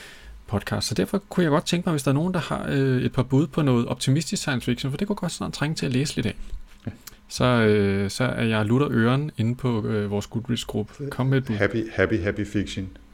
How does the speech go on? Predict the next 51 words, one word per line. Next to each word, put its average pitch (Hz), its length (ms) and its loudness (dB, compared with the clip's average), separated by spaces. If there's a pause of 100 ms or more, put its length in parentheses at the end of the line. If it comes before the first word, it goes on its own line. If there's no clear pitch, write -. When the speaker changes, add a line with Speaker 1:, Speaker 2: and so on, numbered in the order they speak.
(580)
Speaker 1:
Yes. 123 260 -2 (400)
Speaker 2:
Det 90 140 0
Speaker 1:
<laughs> 73 80 0
Happy 135 140 4
science 123 300 0
fiction. 120 440 0
Det 120 160 2
vil, 113 220 2
det 117 100 0
bliver 113 180 2
en 107 100 0
meget 113 220 2
lille 117 180 -4
subgenre, 110 460 -4
tror - 220 -12
jeg. 139 100 0 (480)
Speaker 2:
<laughs> - 480 -8
Speaker 1:
Yes. 247 300 0 (420)
Og 170 80 -2
ellers 202 220 0
er 202 40 0
der 185 100 -4
ikke 196 120 -6
så - 80 -6
meget 185 140 -2
andet 185 120 -2
at 180 60 -6
sige. 170 220 -6
Tak 190 180 -4
for 202 60 -4
denne 208 180 -2
gang. 196 180 -6 (220)
Speaker 2:
Tak - 260 0
for - 100 -4
denne 98 220 2
gang. 95 220 2
Tak 98 200 0
fordi 101 200 -6
I - 20 0
lyttede 90 280 -2
Speaker 1:
Yes. 80 120 0
Speaker 2:
med 87 280 2
på 78 400 -2
denne 85 160 -2
her, 85 200 -6 (140)
øh, 78 220 -2
sci-fi 82 480 -2
snak 76 320 -4
om 82 100 -10
Station 85 380 -2
Eleven 110 420 2